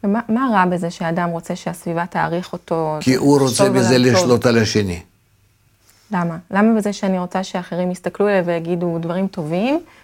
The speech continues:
Speaker 1: זה אומר שאני רוצה לשלוט עליהם?
Speaker 2: את שולטת בדעתם.
Speaker 1: Mhm.
Speaker 2: כן.
Speaker 1: זאת אומרת, כל אחד באיזשהו מקום רוצה להיות מישהו, רוצה ש-,
Speaker 2: הוא
Speaker 1: יהיה
Speaker 2: רוצה
Speaker 1: לו
Speaker 2: להיות לא מישהו, הוא רוצה להיות למעלה מאחרים.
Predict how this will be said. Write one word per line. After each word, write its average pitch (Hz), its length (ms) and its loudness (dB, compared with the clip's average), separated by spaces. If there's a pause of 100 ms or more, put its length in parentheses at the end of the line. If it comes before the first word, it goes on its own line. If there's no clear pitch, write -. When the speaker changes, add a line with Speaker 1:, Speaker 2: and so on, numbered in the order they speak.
(160)
Speaker 1:
זה 190 60 -2
אומר 180 120 -2
שאני 185 220 -6
רוצה 170 240 -8
לשלוט 165 460 -8
עליהם? 151 180 -10 (840)
Speaker 2:
את 95 60 0
שולטת 101 500 2
בדעתם. 92 640 0 (2250)
Speaker 1:
Mhm. - 40 -20 (180)
Speaker 2:
כן. 151 140 0 (460)
Speaker 1:
זאת - 60 -20
אומרת, 202 140 2
כל 285 200 4
אחד 294 300 4
באיזשהו 254 400 2
מקום 294 240 4
רוצה 254 260 2
להיות 233 280 4
מישהו, 202 460 2 (160)
רוצה 226 320 0
ש-, - 120 -2 (440)
Speaker 2:
הוא 127 140 4
Speaker 1:
יהיה 131 100 4
Speaker 2:
רוצה - 140 6
Speaker 1:
לו 147 60 4
Speaker 2:
להיות 143 280 4
לא 139 180 6
מישהו, 117 520 2
הוא 123 200 2
רוצה 123 240 2
להיות 123 280 2
למעלה 123 520 4
מאחרים. 110 760 2